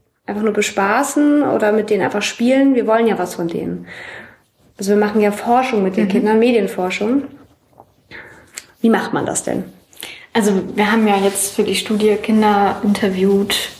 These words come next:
Speaker 2: und beobachtet im Alter von, äh, zwei bis sechzehn Jahren. Ähm,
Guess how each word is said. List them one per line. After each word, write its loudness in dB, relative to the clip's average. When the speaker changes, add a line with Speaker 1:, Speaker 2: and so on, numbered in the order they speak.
Speaker 2:
und -2
beobachtet 0
im 0
Alter 0
von, -2
äh, -4
zwei 0
bis -2
sechzehn 0
Jahren. 0
Ähm, 2